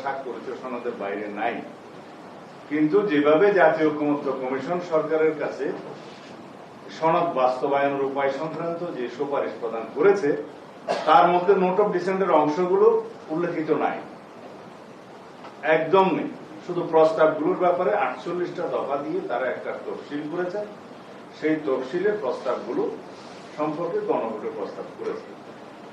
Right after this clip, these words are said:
গণভোটের বিষয়ে আমরা একটা জাতীয় ঐকমত্যের স্বার্থে একই দিনে, জাতীয় সংসদ নির্বাচনের দিনে একই দিনে গণভোটের মাধ্যমে জনগণের সম্মতি নেওয়ার জন্য জুলাই জাতীয় সনদের উপরে আমরা রাজি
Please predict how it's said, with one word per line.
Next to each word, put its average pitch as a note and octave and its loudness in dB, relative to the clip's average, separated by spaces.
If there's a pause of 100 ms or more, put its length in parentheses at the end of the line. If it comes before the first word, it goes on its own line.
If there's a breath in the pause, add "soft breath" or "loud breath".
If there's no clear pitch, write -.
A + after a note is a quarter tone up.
(180)
গণভোটের F#3 6
বিষয়ে A3+ 6 (140)
আমরা D#3 2 (140)
একটা - -4 (160)
জাতীয় A#2+ 0
ঐকমত্যের A#2+ -6 (100)
স্বার্থে D3 -2 (920)
একই G#3 0
দিনে, A3+ 4 (880)
জাতীয় A#2 -2
সংসদ E3 -6
নির্বাচনের F3 -6
দিনে F3+ -8 (100)
একই D3 -4
দিনে F#3+ -2 (160)
গণভোটের B2+ -6
মাধ্যমে D#3 -6 (100)
জনগণের B2+ -6
সম্মতি F3+ -4
নেওয়ার F3+ -2
জন্য D#3+ -6 (760)
জুলাই A#2+ 0 (100)
জাতীয় G#2 -2
সনদের F3+ -2
উপরে G3+ 0 (580)
আমরা B2 -2 (100)
রাজি A#2+ 4